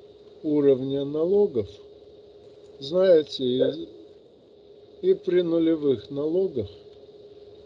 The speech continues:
э, в среднем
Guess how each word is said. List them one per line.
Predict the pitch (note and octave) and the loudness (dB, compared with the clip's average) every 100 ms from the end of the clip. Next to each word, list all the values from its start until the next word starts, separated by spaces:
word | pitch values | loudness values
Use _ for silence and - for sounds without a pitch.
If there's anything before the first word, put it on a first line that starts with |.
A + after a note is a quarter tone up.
| - C3 | -14 -4
э, | A#2+ A#2+ A#2+ A#2+ A#2 A#2 - - - - - - - - - - - | 0 2 4 2 2 0 -4 -10 -20 -20 -20 -20 -20 -20 -20 -20 -14
в | - | -8
среднем | - D#3 E3 E3+ D3+ D3+ C#3 | -2 2 4 4 2 -2 -4